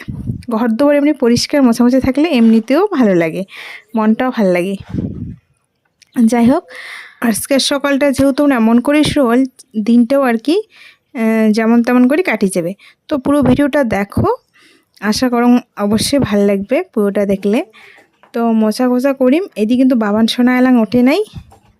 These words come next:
ও হ্যাঁ, সরি, সরি, বাবান সোনা আজকে উঠি পড়ছে।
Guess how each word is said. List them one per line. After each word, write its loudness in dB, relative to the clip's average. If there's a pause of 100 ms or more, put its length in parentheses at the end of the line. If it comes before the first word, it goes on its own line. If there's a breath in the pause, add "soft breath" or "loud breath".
(1900)
ও -2
হ্যাঁ, -2 (500)
সরি, -2
সরি, 0
বাবান -2
সোনা 2
আজকে 0
উঠি 2
পড়ছে। -4